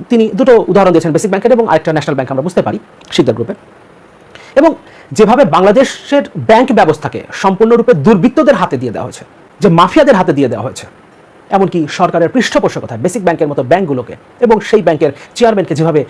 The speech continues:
সরকারের পৃষ্ঠপোষকতায়, সরকারের সর্বোচ্চ পর্যায়ের পৃষ্ঠপোষকতায় যেভাবে রক্ষা করা হয়েছে, তাতে বাংলাদেশের ব্যাংক ব্যবস্থা ধ্বংস হয়ে যাবে, এটাই খুব স্বাভাবিক।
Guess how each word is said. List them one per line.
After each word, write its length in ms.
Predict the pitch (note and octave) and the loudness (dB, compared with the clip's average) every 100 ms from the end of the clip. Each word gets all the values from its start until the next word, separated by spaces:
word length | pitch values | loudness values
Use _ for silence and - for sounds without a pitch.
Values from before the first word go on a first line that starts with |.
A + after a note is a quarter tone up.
| - - | -10 -10
সরকারের 460 | - F#3 G#3+ C#4+ | -2 0 2 0
পৃষ্ঠপোষকতায়, 680 | B3+ - - D3 - - B2+ | 0 -4 -6 -8 -10 -10 -10
সরকারের 360 | - E3+ A3+ - | -6 -4 -2 -2
সর্বোচ্চ 560 | - A#3 A#3+ D#4 - | 0 2 2 2 -2
পর্যায়ের 340 | - A#3+ G3 D#3+ | 0 2 4 2
পৃষ্ঠপোষকতায় 600 | - E3 D3+ D3+ C#3+ C#3+ - - | -2 -8 -6 -4 -2 -4 -6 0
যেভাবে 260 | F3+ F3 | 2 4
রক্ষা 280 | C#3+ D#3+ C4+ | 2 0 0
করা 180 | E3 C3+ | 0 0
হয়েছে, 280 | B2 - A3+ - - | -2 -8 -12 -18 -4
তাতে 200 | G3 F#3+ | -2 -2
বাংলাদেশের 380 | D3 D3 C#3+ E3 | -2 -4 -4 -2
ব্যাংক 200 | C3+ D#3 | -2 -2
ব্যবস্থা 340 | D3 C3+ E3+ - - - | -4 -6 -10 -12 -16 -4
ধ্বংস 240 | F#3 A3 | -2 0
হয়ে 140 | C#3 C#3 | -2 -2
যাবে, 200 | B2 C3 - - - | -2 -4 -8 -20 -6
এটাই 220 | B3 C4 B3 | 0 2 0
খুব 160 | G#3+ | 0
স্বাভাবিক। 320 | - A#2 G#2+ | -2 -6 -8